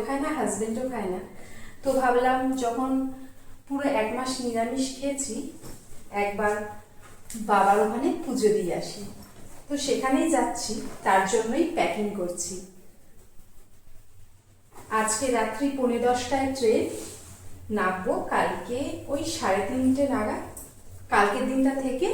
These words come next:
পরশুদিন চলে আসবো। ইচ্ছে আছে কালকেই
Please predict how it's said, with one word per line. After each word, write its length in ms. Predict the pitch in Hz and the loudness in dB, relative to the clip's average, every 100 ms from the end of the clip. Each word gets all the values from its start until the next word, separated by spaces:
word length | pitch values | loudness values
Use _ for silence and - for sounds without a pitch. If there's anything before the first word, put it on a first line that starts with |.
| 415 | 4
পরশুদিন 520 | 226 220 233 311 359 | 4 4 2 2 2
চলে 280 | 277 190 165 | 2 2 2
আসবো। 360 | 165 - - 196 - - - - - - - - - - - 285 | 0 -4 -8 -10 -12 -14 -14 -12 -10 -10 -12 -12 -14 -16 -6 -2
ইচ্ছে 260 | 269 320 320 | 0 4 4
আছে 200 | 320 330 | 4 2
কালকেই 420 | 320 440 - 311 | 2 4 4 0